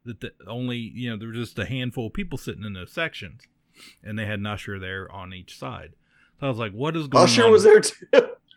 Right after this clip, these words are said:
Speaker 1: I know, right?
Speaker 2: <laughs> Oh,
Speaker 1: And
Speaker 2: my
Speaker 1: so I was
Speaker 2: God.
Speaker 1: like, "Well, let's see what happens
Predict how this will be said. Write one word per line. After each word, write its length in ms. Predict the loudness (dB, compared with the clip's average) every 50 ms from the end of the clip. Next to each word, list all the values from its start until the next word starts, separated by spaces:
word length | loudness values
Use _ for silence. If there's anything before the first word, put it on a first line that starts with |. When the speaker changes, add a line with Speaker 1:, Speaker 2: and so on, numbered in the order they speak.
| -18 -8 0
Speaker 1:
I 140 | 4 4 6
know, 320 | 6 6 6 6 6 4 4
right? 460 | 4 4 4 6 4 4 2 -2 -4 -8 -8 -8 -8 _ -20 -20 _ _
Speaker 2:
<laughs> 280 | 4 4 4 4 2 0 -8 -18 -20 -20 _ _ _ -16 -16 -16 _ -12 -12 -10 -10 -12 -14 -16 -20 _ _ _ _ -16 -16 -12 -10
Oh, 300 | -10 -6 -4 -2 0 0
Speaker 1:
And 220 | 0 0 0 -2 -4
Speaker 2:
my 60 | -4
Speaker 1:
so 140 | -2 -2 0
I 240 | 2 4 4 4
was 100 | 4 4
Speaker 2:
God. 20 | 2
Speaker 1:
like, 140 | 2 0 0
"Well, 100 | -2 -2
let's 200 | -2 -2 -2 -2
see 120 | -6 -8 -4
what 180 | -4 -4 -4
happens 580 | -2 -2 -2 -2 -2 -4 -6 -6 -6 -8 -10 -12